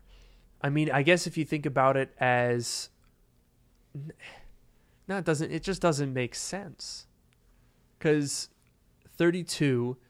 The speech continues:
if you add one G P U core to each of those clusters. No.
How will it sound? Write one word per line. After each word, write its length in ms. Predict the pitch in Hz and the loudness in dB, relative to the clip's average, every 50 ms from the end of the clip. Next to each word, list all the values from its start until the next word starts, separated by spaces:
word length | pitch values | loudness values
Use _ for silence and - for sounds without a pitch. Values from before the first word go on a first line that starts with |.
| _ _ _ _ _ _ - | _ _ _ _ _ _ -8
if 180 | 143 139 - - | -8 -8 -6 -4
you 200 | 151 156 - - - | -6 -6 -4 -2 2
add 580 | 139 139 143 151 165 175 185 190 190 185 185 185 _ _ - - - - - - - - - | 4 4 6 6 6 4 2 0 0 -2 -6 -10 _ _ -20 -20 -20 -18 -16 -14 -14 -14 -14
one 880 | - 170 123 120 117 117 123 143 156 165 165 160 151 143 131 123 110 - - - - - - - - 123 | -14 -12 -12 -10 -8 -4 -2 0 0 0 0 -2 -4 -4 -6 -6 -8 -10 -14 -20 -20 -20 -20 -18 -16 -14
G 260 | 117 117 123 127 123 | -10 -8 -6 -6 -6
P 120 | - - 127 | -8 -8 -8
U 200 | 123 123 123 120 | -6 -6 -6 -6
core 420 | - - - 131 110 113 - - - | -8 -10 -12 -10 -10 -10 -10 -12 -14
to 140 | - - 185 - | -16 -16 -14 -12
each 220 | 139 139 - - | -14 -12 -10 -10
of 100 | 135 123 | -10 -8
those 220 | 123 113 113 120 - | -6 -6 -6 -8 -10
clusters. 840 | - - - 120 - - - - - - - - - - - - _ _ - - - - - _ _ _ _ _ _ - - - - - - _ _ - _ - - - - _ _ _ _ _ _ _ _ _ _ _ _ _ _ - - | -12 -8 -6 -6 -6 -6 -10 -14 -16 -18 -18 -18 -18 -20 -20 -20 _ _ -20 -20 -20 -20 -20 _ _ _ _ _ _ -20 -20 -20 -20 -20 -20 _ _ -20 _ -20 -20 -20 -20 _ _ _ _ _ _ _ _ _ _ _ _ _ _ -20 -16
No. 400 | 123 117 117 107 - - - | -12 -10 -10 -10 -10 -12 -18